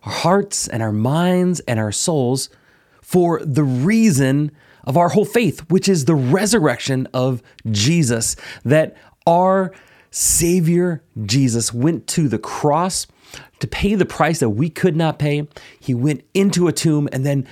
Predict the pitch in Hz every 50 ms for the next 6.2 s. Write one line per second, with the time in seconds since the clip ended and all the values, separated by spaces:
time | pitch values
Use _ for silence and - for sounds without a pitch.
0 | - _ - - - - 208 208 208 190 190 175 147 143 147 139 139 131 110 -
1 | 135 123 107 107 117 131 143 151 160 165 165 170 175 165 147 - - - - _
2 | _ - 135 117 101 107 123 - 101 101 101 101 - _ _ - - - - -
3 | - - - 190 202 202 196 - - - - - 285 - - 330 349 311 294 160
4 | - - 156 139 117 92 92 101 98 - _ _ _ - - - - - - _
5 | - - 196 196 185 165 202 196 202 - 262 269 262 - 285 277 262 - 113 107
6 | 101 101 107 107